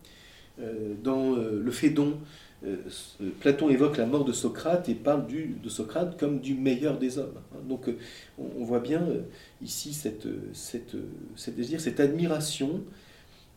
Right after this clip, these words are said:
et ce respect pour la figure de Socrate et l'hommage que Platon lui rend, euh, constamment.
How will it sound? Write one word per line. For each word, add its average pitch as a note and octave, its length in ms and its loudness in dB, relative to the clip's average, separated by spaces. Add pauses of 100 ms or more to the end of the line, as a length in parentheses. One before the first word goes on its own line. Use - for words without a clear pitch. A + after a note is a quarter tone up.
et C3+ 200 4
ce - 200 0
respect C#3+ 480 2
pour C#3 160 0
la B2 80 0
figure C#3+ 260 0
de B2+ 80 0
Socrate C3 640 -2
et B2 220 0 (320)
l'hommage C3 440 2
que - 60 -2
Platon C#3 500 -2
lui C3+ 200 -2
rend, A#2+ 340 -2
euh, G2+ 140 -10 (160)
constamment. G2+ 480 -8